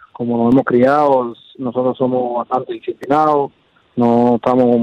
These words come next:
en nada, ninguno malo vicio,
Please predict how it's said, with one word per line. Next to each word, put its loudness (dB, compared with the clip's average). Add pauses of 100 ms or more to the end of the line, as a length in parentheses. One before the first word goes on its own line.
(680)
en 0
nada, 0
ninguno -2
malo 2
vicio, 0